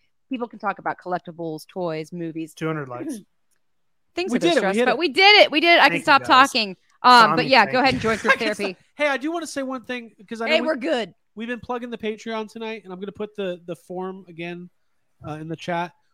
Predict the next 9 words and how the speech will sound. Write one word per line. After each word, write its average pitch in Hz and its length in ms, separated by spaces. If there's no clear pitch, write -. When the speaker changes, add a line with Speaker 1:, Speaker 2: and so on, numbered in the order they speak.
Speaker 3:
One 214 160
of 294 60
the 285 80
coolest 226 440
parts - 720
of 175 220
the, 170 280
uh, 147 180
Patreon 220 600